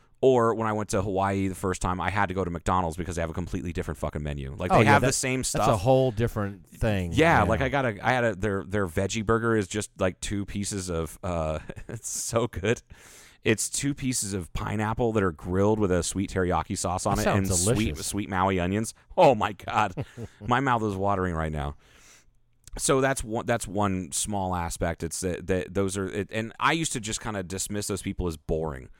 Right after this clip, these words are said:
Speaker 1: I call 'em, like, the cruise
Speaker 2: Right.
Speaker 1: ship types that they're, like, they live to go on their eight-day cruise.
Speaker 2: Yeah, I have
Speaker 1: With
Speaker 2: zero
Speaker 1: other
Speaker 2: desire.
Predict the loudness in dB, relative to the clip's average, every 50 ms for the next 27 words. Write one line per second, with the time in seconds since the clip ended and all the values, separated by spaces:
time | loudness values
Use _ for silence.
0 | _ _ _ _ _ _ _ -8 -8 -6 -2 2 2 2 2 2 0 -2 -2 -2
1 | -4 -4 -6 -8 -6 -2 -2 -2 -2 -2 -2 -2 -2 -4 -4 -4 -4 -2 -2 -2
2 | -4 -8 -10 -8 -8 -8 -4 -2 -2 0 0 0 -2 -2 -4 -4 -4 -4 0 2
3 | 2 2 2 0 -2 -2 -2 0 0 -2 0 0 0 0 0 0 -4 -8 _ _
4 | _ _ _ _ _ 0 0 2 2 2 2 2 2 0 -4 -6 -4 -2 0 0
5 | 0 0 -2 -4 -6 -10 -12 -14 _ _ _ _ -20 -14 -4 -2 0 2 4 6
6 | 4 4 4 4 4 6 6 6 6 6 6 6 8 8 6 6 4